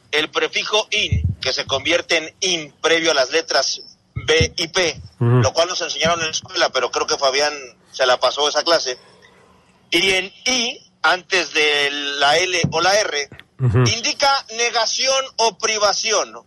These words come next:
Speaker 1: por lo que la formación del término es incorrecta. Se puede utilizar el IN, que repito, cambia a IN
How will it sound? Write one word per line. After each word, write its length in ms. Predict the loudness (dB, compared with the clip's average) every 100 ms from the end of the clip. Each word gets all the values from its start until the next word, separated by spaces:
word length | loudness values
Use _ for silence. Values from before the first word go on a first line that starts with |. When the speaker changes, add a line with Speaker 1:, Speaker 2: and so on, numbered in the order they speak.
| 0
Speaker 1:
por 200 | 0 4
lo 200 | 2 0
que 100 | 0
la 140 | 0
formación 560 | 0 -2 -2 -2 -2 -4
del 180 | -6 -2
término 320 | -2 0 -2 -2 _ _ _ _ -2
es 220 | -2 0
incorrecta. 760 | -6 0 0 0 -4 -6 -10 -10 _ _
Se 240 | -2 0 0
puede 360 | 0 0 0
utilizar 680 | -4 -6 -4 -4 0 0 0
el 280 | -4 -4 -6 -6
IN, 220 | -4 -4 -8 -20 _ _ _ _
que 120 | -4 -4
repito, 600 | -2 -6 -6 -8 -10 -4
cambia 360 | -2 0 0 0
a 160 | 2 2
IN 200 | 0